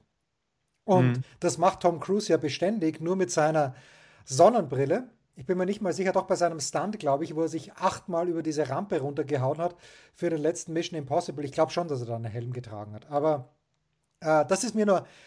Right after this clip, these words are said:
Speaker 1: A, aufgefa-, <coughs> gefallen, diese Freiheit. Aber für mich der beste Film von Val Kilmer ist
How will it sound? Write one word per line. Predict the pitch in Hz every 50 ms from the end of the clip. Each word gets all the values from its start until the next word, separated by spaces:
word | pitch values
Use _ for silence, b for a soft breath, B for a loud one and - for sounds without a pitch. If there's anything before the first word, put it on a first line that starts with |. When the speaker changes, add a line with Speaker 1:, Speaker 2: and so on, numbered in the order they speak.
| B B B -
Speaker 1:
A, | - 160 180 180 160
aufgefa-, | 156 185 185 - 240 220 - - - - _ _
<coughs> | - 151 220 269 226 220
gefallen, | 196 - - 190 214 208
diese | 190 170 175 160
Freiheit. | - 143 131 135 143 160 226 254 B B B B B B B 135 - -
Aber | - - 175 180 196 226 262 294 262
für | - 220 185
mich | 170 208 254 247
der | - 214 -
beste | 180 190 196 - 240 220
Film | - - 226 226 220
von | 220 196 175 156
Val | 160 165 165
Kilmer | - - 214 220 202 175 185 233 - - _ _ _ _ _ _ _ _ _ _ _ _ _ _ - - _ -
ist | 214 233 254 240 - - - -